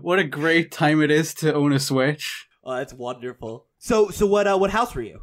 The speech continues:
Speaker 1: Um, the one with Edelgard.
Speaker 2: Okay, so the, uh, Black Eagles.
Speaker 1: Yeah, which one did you pick?
Speaker 2: I was the Golden Deer, the one with Claude.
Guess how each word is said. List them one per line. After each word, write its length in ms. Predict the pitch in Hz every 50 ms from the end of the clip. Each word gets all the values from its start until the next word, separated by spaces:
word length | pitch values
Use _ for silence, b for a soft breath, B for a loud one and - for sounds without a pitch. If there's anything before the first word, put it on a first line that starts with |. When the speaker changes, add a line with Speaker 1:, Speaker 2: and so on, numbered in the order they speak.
| - _ _
Speaker 1:
Um, 600 | 131 131 135 135 139 139 135 135 135 135 131 127 b b b b _
the 120 | 147 135 131
one 220 | 131 147 156 160
with 100 | 156 139
Edelgard. 960 | 135 127 123 127 123 139 147 151 147 156 156 151 160 175 190 214 214 208 - - - - _ _ _ _ _ _ _ _
Speaker 2:
Okay, 280 | 165 190 190 - 139 127
so 140 | 120 - 147
the, 240 | 135 135 131 131 127
uh, 200 | 123 123 120 120
Black 280 | 123 143 127 123 - -
Eagles. 220 | 202 - - - 127
Speaker 1:
Yeah, 240 | 120 120 117 113 113
which 220 | 117 135 135 -
one 100 | 143 131
did 140 | 123 123 110
you 120 | 117 117
pick? 280 | 113 - 123 123 135 B B B B B B B B B _ _
Speaker 2:
I 120 | 127 139 147
was 200 | 151 156 151 117
the 220 | 139 156 151 147
Golden 360 | 139 147 143 139 131 131 127 120
Deer, 260 | 127 127 117 110 104
the 60 | 110
one 180 | 110 117 117 113
with 160 | 113 113 -
Claude. 400 | - 131 120 120 120 123 123